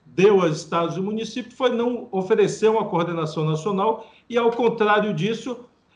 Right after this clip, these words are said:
é, até recorrer de decisões simples que os estados queriam fazer. Vou dar um exemplo aqui para que as pessoas possam entender.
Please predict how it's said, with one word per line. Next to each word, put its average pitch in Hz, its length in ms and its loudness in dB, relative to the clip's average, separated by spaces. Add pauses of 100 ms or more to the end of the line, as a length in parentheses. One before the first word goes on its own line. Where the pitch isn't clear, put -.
(160)
é, 180 300 0
até 214 300 0
recorrer 240 720 2
de 254 100 -8
decisões 233 560 -4
simples 262 640 -8
que 196 140 -4
os 190 80 -4
estados 208 380 -4
queriam 220 220 -4
fazer. 180 600 0 (240)
Vou 160 120 -2
dar 240 120 2
um 220 100 6
exemplo 190 380 0
aqui 202 180 -4
para 214 180 -4
que 175 120 -8
as 160 80 -6
pessoas 180 360 -4
possam 180 360 -2
entender. 202 640 0